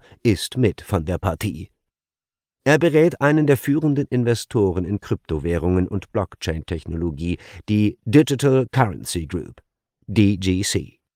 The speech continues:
Das ist eine interessante Kombination.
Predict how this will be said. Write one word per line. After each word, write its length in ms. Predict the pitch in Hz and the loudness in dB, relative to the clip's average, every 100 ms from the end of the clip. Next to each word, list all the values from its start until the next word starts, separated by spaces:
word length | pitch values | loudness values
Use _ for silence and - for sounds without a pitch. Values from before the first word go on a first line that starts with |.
| _ _ _ _ _ _ | _ _ _ _ _ _
Das 220 | 113 104 | 4 4
ist 200 | - 113 | 2 -2
eine 160 | 87 110 | 0 0
interessante 560 | 123 - 123 151 - | -2 -6 -2 -2 -4
Kombination. 720 | - 80 78 82 - 151 135 | -6 -6 -2 -2 -2 -4 -6